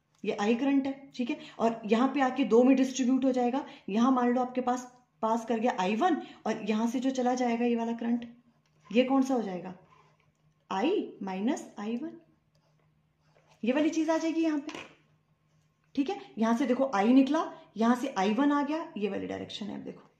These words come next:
पी से लेके क्यू तक आई वन करंट और यहाँ से कितना चला गया, I माइनस आई वन। क्लियर? अब देखो ये वाली चीज़ क्लियर हो गई आपको। ओके, अब हम यहाँ पे लूप का यूज़ करते हैं, using K V L for loop।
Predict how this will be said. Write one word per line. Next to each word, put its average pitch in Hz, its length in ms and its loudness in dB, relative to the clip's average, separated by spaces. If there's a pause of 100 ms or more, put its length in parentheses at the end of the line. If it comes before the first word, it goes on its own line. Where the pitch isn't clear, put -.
पी 233 140 2
से 262 120 -2
लेके 220 240 0
क्यू 196 220 -10
तक 180 180 -10 (640)
आई 190 160 0
वन 285 180 2
करंट 339 280 0 (200)
और 220 260 -2
यहाँ 220 180 0
से 262 80 -2
कितना 262 200 -2
चला 269 200 0
गया, 302 200 -2
I 180 160 -2
माइनस 233 340 0
आई 339 180 0
वन। 339 200 -6 (960)
क्लियर? 349 260 0 (160)
अब 190 80 -6
देखो 208 260 -2 (840)
ये 226 120 0
वाली 285 200 4
चीज़ 294 180 0 (260)
क्लियर 320 260 4
हो 311 100 0
गई 294 120 0
आपको। 302 240 -4 (300)
ओके, 180 160 -2 (240)
अब 294 100 8
हम 294 160 6
यहाँ 262 200 6
पे 269 100 2
लूप 262 300 4 (520)
का 262 60 6
यूज़ 262 300 6
करते 240 260 0
हैं, 262 180 -4 (220)
using 240 320 6 (200)
K 262 160 10
V 277 220 4
L 277 120 6
for 269 220 4
loop। 277 320 4